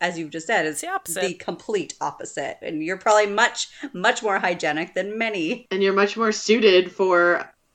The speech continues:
Speaker 3: dealing with the pandemic and everything else. You already have all the gear.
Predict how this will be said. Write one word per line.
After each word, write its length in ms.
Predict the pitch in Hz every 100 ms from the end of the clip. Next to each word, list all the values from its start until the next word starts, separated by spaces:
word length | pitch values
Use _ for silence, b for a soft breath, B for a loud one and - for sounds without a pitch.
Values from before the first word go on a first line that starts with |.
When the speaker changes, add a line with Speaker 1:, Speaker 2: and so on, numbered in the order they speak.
| _ - 147 -
Speaker 3:
dealing 380 | 196 254 202 180
with 220 | 175 175
the 80 | 175
pandemic 760 | 196 175 175 170 175 190 208 -
and 200 | 165 170
everything 360 | 170 175 175 180
else. 360 | 196 175 202
You 280 | 185 185 202
already 280 | - 185 202
have 180 | 196 202
all 140 | 214
the 80 | 208
gear. 460 | 202 190 359 -